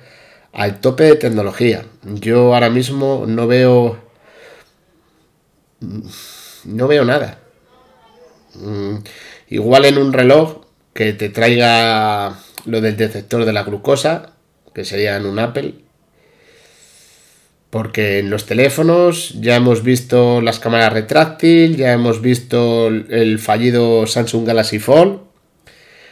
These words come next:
el Huawei Mate X, que no sé cómo se llama, o sea, que ni lo han presentado todavía.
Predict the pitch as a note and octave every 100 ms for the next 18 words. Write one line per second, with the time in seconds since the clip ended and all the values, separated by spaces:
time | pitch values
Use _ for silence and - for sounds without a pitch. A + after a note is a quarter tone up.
0 | - _ - A2+ A2 G#2+ A2 A2 A#2 B2+
1 | B2+ B2 B2 B2 A#2+ A#2 A#2 A#2+ A#2+ A#2
2 | A2 - B2 B2 A#2 A2+ A2 - - -
3 | _ _ - A2 G#2+ A2 G2+ G2+ A#2 C#3+
4 | - _ _ _ _ _ _ - - G#2
5 | G2+ G2+ G#2 G#2 A2 A2 A2+ G#2 G2 A#2+
6 | A2 G2+ G2 C3 D3+ E3 D#3+